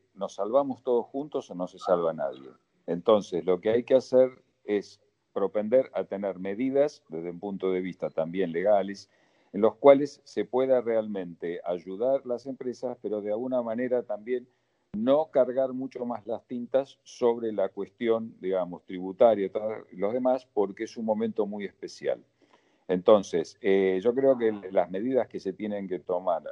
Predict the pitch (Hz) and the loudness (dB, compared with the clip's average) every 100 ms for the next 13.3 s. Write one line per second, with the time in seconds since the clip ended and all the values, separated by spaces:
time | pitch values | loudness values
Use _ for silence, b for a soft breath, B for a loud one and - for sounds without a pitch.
0 | 71 76 76 80 92 92 80 78 82 76 | -10 -10 -10 -6 -2 -2 -6 -8 -6 -6
1 | 65 65 - _ 82 95 120 113 101 104 | -8 -20 -20 _ -8 -2 -2 -2 -2 0
2 | 139 135 117 107 101 - 95 90 87 101 | 0 0 -4 -2 -2 0 2 2 0 2
3 | 98 87 80 82 78 78 95 120 123 - | 2 0 -2 -2 -2 -2 4 4 4 0
4 | 117 - - 73 80 78 85 80 76 76 | -6 -4 -10 -14 -16 -12 -12 -12 -16 -16
5 | 73 76 80 104 123 120 110 107 - _ | -18 -18 -6 2 4 4 0 -8 -16 _
6 | - 101 110 104 - 110 110 139 160 147 | 4 6 6 4 -6 -10 0 4 4 2
7 | 98 - 101 95 110 98 98 90 80 87 | -6 -16 -18 -8 -4 -4 -6 -12 -14 -14
8 | 82 _ 78 90 87 - 107 107 - 85 | -14 _ -4 -4 -4 -6 -6 -8 -12 -6
9 | 110 107 98 85 82 92 92 85 82 87 | -2 -2 -4 -8 -14 -12 -8 -8 -8 -12
10 | - 104 147 127 - - 139 - _ _ | -12 -4 0 0 -2 -6 -6 -8 _ _
11 | _ _ 110 - 113 117 117 120 131 143 | _ _ -10 2 4 4 8 10 10 8
12 | 113 113 117 120 117 _ - 101 101 - | 0 -4 -4 -6 -10 _ -6 -4 -4 -6
13 | 95 90 | -10 -10